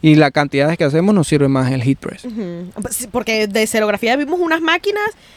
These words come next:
Speaker 2: que parece así como, como una, como una flor. O sea,
Speaker 1: Ajá.
Speaker 2: es así súper
Speaker 1: Es
Speaker 2: grande.
Speaker 1: como muchas mesas pegadas
Speaker 2: En un,
Speaker 1: en
Speaker 2: en
Speaker 1: un
Speaker 2: un
Speaker 1: círculo.
Speaker 2: Ajá.
Speaker 1: Y entonces ellas como que van, te van pasando, te van cambiando las franelas, ¿no?
Speaker 2: Y tú
Speaker 1: Porque
Speaker 2: vas rotando la plantilla y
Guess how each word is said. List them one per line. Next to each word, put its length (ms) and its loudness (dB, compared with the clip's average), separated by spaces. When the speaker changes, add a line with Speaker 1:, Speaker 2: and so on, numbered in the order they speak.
Speaker 2:
que 120 0
parece 360 2
así 160 -2
como, 580 -2
como 440 -6
una, 800 -8
como 220 -2
una 160 -2
flor. 320 0
O 80 -6
sea, 240 2
Speaker 1:
Ajá. 300 6
Speaker 2:
es 80 2
así 220 -4
súper 260 -6
Speaker 1:
Es 40 -10
Speaker 2:
grande. 200 2
Speaker 1:
como 420 4
muchas 400 2
mesas 420 4
pegadas 720 4
Speaker 2:
En 200 -4
un, 120 -10
Speaker 1:
en 100 -12
Speaker 2:
en 120 6
Speaker 1:
un 60 8
Speaker 2:
un 40 4
Speaker 1:
círculo. 460 2
Speaker 2:
Ajá. 380 -10
Speaker 1:
Y 100 0
entonces 320 0
ellas 180 2
como 180 -2
que 80 0
van, 360 -2
te 80 4
van 140 2
pasando, 560 2
te 80 0
van 120 2
cambiando 280 0
las 120 2
franelas, 340 -2
¿no? 100 -2
Speaker 2:
Y 20 -6
tú 60 -8
Speaker 1:
Porque 160 -4
Speaker 2:
vas 160 0
rotando 300 -6
la 60 -4
plantilla 520 -8
y 180 -8